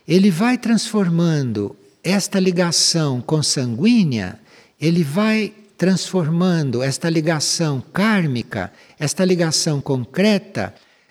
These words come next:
numa colaboração entre almas. Percebe a diferença? Então você não tem mais ali aquela carga kármica. Você tem ali já um colaborador,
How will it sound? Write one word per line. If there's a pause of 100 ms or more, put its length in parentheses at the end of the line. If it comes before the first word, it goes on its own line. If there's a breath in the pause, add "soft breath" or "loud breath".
(140 soft breath)
numa
colaboração
entre
almas.
Percebe
a
diferença? (960 soft breath)
Então
você
não
tem
mais
ali
aquela
carga
kármica. (840 soft breath)
Você
tem
ali
já
um
colaborador,